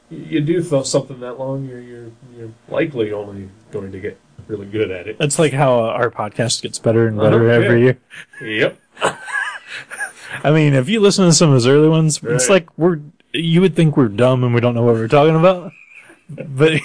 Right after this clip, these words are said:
Speaker 2: <laughs> but you tune in now and you're like, honed professionals.
Speaker 1: <clears throat> Oh, yeah.
Speaker 2: Yeah.
Speaker 1: Yeah.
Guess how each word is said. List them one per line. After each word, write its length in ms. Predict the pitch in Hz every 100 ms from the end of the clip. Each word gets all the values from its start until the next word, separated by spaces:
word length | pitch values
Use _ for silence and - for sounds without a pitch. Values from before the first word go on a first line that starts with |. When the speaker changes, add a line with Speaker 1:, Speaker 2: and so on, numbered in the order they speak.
| 156
Speaker 2:
<laughs> 120 | 160
but 260 | 170 147 143
you 180 | 156
tune 220 | 151 202 165
in 100 | 143
now 180 | 151
and 80 | 143
you're 100 | 123
like, 260 | 113 107 _ _ _ _ _
honed 480 | 139 131 127 117
professionals. 760 | - 110 - 170 - 101 92 123
Speaker 1:
<clears throat> 20 |
Oh, 360 | 160 98 90 92
yeah. 60 | 117
Speaker 2:
Yeah. 260 | 95
Speaker 1:
Yeah. 60 | 95